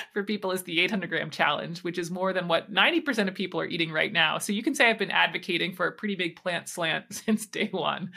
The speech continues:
right? So it shouldn't be like, "Wow, E C is not plant-based." It's like, "Whoa, guys, hold on, eight hundred gram <laughs> challenge." Um, but I think then there's still questions of, okay, is longevity better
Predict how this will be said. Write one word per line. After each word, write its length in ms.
right? 180
So 120
it 100
shouldn't 180
be 60
like, 180
"Wow, 240
E 80
C 160
is 80
not 220
plant-based." 440
It's 80
like, 140
"Whoa, 300
guys, 340
hold 160
on, 180
eight 140
hundred 160
gram 160
<laughs> 0
challenge." 640
Um, 340
but 120
I 80
think 320
then 160
there's 200
still 440
questions 640
of, 380
okay, 540
is 200
longevity 760
better 600